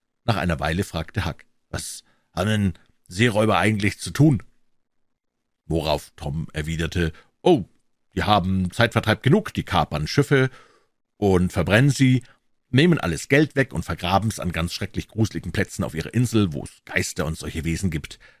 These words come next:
die den Schatz bewachen. Dann töten sie jedermann auf den Schiffen, lassen alle über die Planken springen.« »Und die Frauen schleppen sie ans Land«, vervollständigte Joe. »Die töten sie nicht?« »Nein«,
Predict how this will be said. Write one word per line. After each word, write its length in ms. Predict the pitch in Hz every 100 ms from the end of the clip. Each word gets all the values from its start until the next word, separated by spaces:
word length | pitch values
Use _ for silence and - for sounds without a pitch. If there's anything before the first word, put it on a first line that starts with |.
| -
die 60 |
den 140 | 78 80
Schatz 280 | - - -
bewachen. 420 | 80 85 - 78 _ _ _ _
Dann 320 | 117 113 113
töten 280 | 151 202 143
sie 120 | 113
jedermann 420 | 82 87 82 80
auf 120 | 65
den 120 | - 87
Schiffen, 340 | 160 - 180
lassen 260 | 107 - -
alle 200 | 95 98
über 140 | 80
die 80 | 78
Planken 320 | 113 156 -
springen.« 440 | - 131 139 139 - _ _ _ _ _ _
»Und 180 | 160 156
die 60 |
Frauen 420 | - 147 180 214 - -
schleppen 380 | - 165 -
sie 120 | 170 127
ans 200 | 127 -
Land«, 260 | 285 - - _ _
vervollständigte 800 | 117 87 80 - 76 76 - 73
Joe. 200 | - - -
»Die 80 | 127
töten 320 | - 214 -
sie 100 | 107
nicht?« 320 | 143 214 - - _ _ _
»Nein«, 300 | 98 78 69